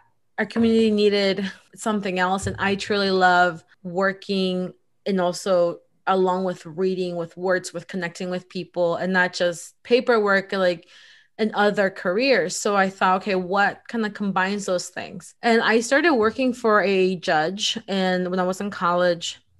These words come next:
and I noticed these attorneys just being so zealous in how they defended their, their clients, and also how judges were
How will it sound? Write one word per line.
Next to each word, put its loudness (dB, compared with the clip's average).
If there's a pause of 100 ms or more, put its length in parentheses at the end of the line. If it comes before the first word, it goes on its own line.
(140)
and 0
I 0
noticed -2
these -2
attorneys -2
just -4
being -2
so 2 (480)
zealous 4
in -6
how -4
they -2
defended -2
their, 0 (280)
their -2
clients, -6
and -2 (640)
also 0
how 0
judges -4
were -2